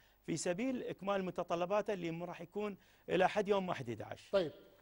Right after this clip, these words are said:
Speaker 2: آه، سيد شاكر، أيضًا مج-، موضوع آخر، آه، يعني متعلق بالدوري، آه، دائمًا الزوراء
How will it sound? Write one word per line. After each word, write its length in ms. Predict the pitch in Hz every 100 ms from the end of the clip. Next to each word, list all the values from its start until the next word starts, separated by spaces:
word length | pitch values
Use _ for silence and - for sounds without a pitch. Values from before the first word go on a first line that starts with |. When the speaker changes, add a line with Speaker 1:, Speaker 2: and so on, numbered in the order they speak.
| _
Speaker 2:
آه، 720 | 190 180 175 170 165 165 165
سيد 220 | 160 196 190
شاكر، 360 | 226 233 233 - - -
أيضًا 220 | 208 226 247
مج-، 260 | 226 202 -
موضوع 440 | 202 202 226 214
آخر، 280 | 214 220 175 175
آه، 260 | 175 170
يعني 260 | 170 175 180
متعلق 500 | 185 196 208 226 208
بالدوري، 460 | 196 208 180 151 120 - _ _ -
آه، 360 | 180 175 170
دائمًا 500 | 165 214 233 233 233
الزوراء 680 | 226 175 202 196 214 247